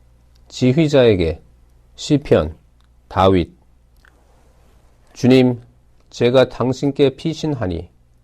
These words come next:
다시는 수치를 당하지 않게 하소서.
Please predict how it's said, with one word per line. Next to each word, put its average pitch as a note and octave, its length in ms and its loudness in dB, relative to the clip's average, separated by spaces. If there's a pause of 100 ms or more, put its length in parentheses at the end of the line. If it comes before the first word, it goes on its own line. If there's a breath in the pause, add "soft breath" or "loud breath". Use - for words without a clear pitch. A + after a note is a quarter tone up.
(120)
다시는 D#3+ 480 -2
수치를 E3+ 480 -6
당하지 B2+ 560 -6
않게 F#2+ 360 -8
하소서. F#2+ 540 -8